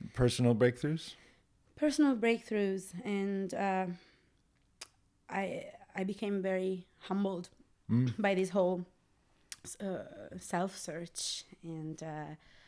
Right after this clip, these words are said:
Speaker 2: I wanted to really go back to, to some very meaningful relationships and mend those.
Speaker 1: Okay.
Speaker 2: So, you know, I, I came, I came here to the U S from Italy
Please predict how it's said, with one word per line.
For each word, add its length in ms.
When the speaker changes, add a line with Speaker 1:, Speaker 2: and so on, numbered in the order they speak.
Speaker 2:
I 100
wanted 540
to 160
really 500
go 160
back 380
to, 420
to 100
some 440
very 280
meaningful 400
relationships 880
and 360
mend 480
those. 360
Speaker 1:
Okay. 340
Speaker 2:
So, 440
you 100
know, 60
I, 200
I 100
came, 540
I 80
came 280
here 160
to 120
the 100
U 120
S 140
from 220
Italy 520